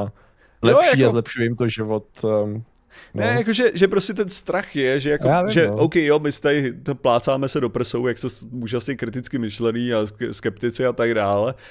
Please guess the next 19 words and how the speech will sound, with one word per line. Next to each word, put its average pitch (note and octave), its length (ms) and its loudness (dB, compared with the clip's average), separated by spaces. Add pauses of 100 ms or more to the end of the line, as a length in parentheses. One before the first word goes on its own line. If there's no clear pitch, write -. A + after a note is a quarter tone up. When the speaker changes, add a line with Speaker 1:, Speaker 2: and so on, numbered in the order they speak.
(100)
Speaker 1:
ale A#2+ 180 2
samozřejmě, F#3+ 360 2
že D3 120 -6
tady B2+ 200 4
existuje A#2 460 0
ta A#2+ 140 2
verze, G#2 500 -2
že G#2+ 120 -2
my G#2 160 -4
jsme G#2 240 -4
ty G#2 200 0
idioti G2+ 560 -4 (360)
a G#2 100 -2
tady A2 220 2
tohle A2+ 280 2
to A2 140 0
je G#2 120 2
prostě G2+ 680 -2 (280)
Speaker 2:
Tak D3 140 2